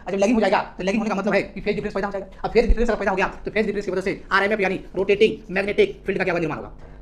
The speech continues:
ये copper ring inductive होने के कारण इसमें lagging, अ, क्वांटिटी हो जाएगी, और कॉपर इंडक्टिव है, तो इंडक्टर में करंट क्या होता है, Lag कर जाता है, Voltage से। यही तो फेज का डिफरेंस आपको पैदा करना था,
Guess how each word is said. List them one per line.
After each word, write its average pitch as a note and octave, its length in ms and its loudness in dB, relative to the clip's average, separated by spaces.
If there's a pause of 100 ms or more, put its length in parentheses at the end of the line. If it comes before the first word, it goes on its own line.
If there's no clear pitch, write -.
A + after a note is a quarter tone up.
ये G#3+ 200 4
copper C4 340 6
ring B3 240 -4
inductive A3 260 2
होने G#3 100 0
के G#3 60 0
कारण G#3 160 2 (120)
इसमें A3 160 -2
lagging, G#3+ 240 4 (200)
अ, - 80 -2
क्वांटिटी G#3 360 0
हो A3+ 40 2
जाएगी, G3 200 2 (140)
और G3 60 2
कॉपर G3+ 240 4
इंडक्टिव A3 300 0
है, G#3+ 60 4
तो G3+ 60 -2
इंडक्टर A3 220 0
में G#3+ 100 -2
करंट G#3 140 0
क्या G3+ 80 0
होता G3 100 0
है, F3 60 2
Lag G3 120 6
कर G#3+ 60 2
जाता F#3 160 0
है, F3 200 -4
Voltage G#3+ 220 2
से। G3 80 0
यही F#3+ 260 -2
तो A#3+ 80 0
फेज A#3 180 2
का A3+ 60 2
डिफरेंस A3 240 0
आपको G#3+ 120 -2
पैदा G#3 140 2
करना G3+ 160 -2
था, F#3+ 80 2